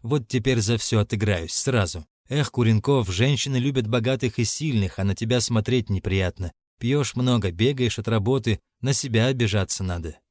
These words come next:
Суд приговорил убийцу Куренкова к бессрочной каторге. «Тяжелая история», тихо сказал старый граф. «И ты, Аполлинарий, после этого все еще станешь возражать против сурового наказания преступников?»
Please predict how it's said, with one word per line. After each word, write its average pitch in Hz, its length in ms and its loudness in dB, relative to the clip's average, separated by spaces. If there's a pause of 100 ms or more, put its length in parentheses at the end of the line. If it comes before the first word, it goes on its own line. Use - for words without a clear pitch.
(300)
Суд 165 300 -2
приговорил 131 520 2
убийцу 117 400 2
Куренкова 107 500 2
к 92 100 -6
бессрочной 107 580 0
каторге. 92 600 -4 (460)
«Тяжелая 160 600 2
история», 98 640 0 (300)
тихо 113 200 0
сказал 104 380 0
старый 104 340 0
граф. 98 360 0 (460)
«И 123 120 -2
ты, 160 180 -2
Аполлинарий, 160 600 2
после 135 400 0
этого 143 380 0
все 135 220 -2
еще 139 300 -2
станешь 135 440 -2
возражать 117 680 0
против 117 380 -4
сурового 135 520 0
наказания 131 580 0
преступников?» 139 840 -2